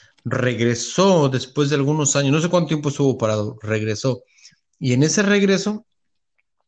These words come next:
vino a tocar aquí a Estados Unidos, a New York, para ser más específico, que es el lugar más cerca que me queda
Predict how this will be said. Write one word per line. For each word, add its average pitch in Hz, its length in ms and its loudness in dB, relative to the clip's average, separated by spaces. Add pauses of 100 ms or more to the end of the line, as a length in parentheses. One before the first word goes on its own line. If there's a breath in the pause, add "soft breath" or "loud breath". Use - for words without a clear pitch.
(600 loud breath)
vino 147 420 4
a 143 100 4
tocar 135 300 0
aquí 131 440 0
a 127 80 2
Estados 123 400 -4
Unidos, 120 420 -2
a 107 400 -6
New 113 220 0
York, 117 420 0
para 107 160 -8
ser 110 180 -10
más 107 140 -10
específico, 131 880 -10
que 113 100 -6
es 107 100 -6
el 117 60 -6
lugar 107 220 -4
más 110 180 -4
cerca 107 280 -8
que 107 100 -10
me 101 140 -10
queda 120 240 -6